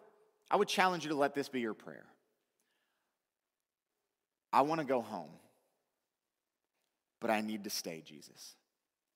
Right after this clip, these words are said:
I wanna go home. I wanna be with you forever and forever and forever. I want that. But I need to stay. Use me here." Death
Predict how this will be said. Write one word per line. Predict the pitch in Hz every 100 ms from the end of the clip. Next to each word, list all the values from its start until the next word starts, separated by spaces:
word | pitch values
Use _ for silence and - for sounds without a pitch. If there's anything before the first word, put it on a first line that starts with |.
| _ _ _ _ _ _ _ _ _ _ _
I | 143
wanna | 147 175 220
go | 202 196
home. | 156 151 120
I | 113
wanna | 139 180 185
be | 139 175
with | 190 175
you | 160 170
forever | - 143 143 147 156
and | 147 127
forever | - 131 135 135 143
and | 131 127
forever. | 131 117 131 127 -
I | 139
want | 120 135 160 -
that. | 98 101 76 - - - _ _ _ _ _ _ _ _ _ _ _ _ _
But | -
I | 95
need | 98 110 92
to |
stay. | - - - - _ _ _
Use | 107 175 180 139
me | 156
here." | 120 120 107 82 - _ _ _ _ _ _ _ _ _ _ _ _ _ _ _ _ _ _ _ _ _ _ _ _ _ _
Death | 92 131 131 - -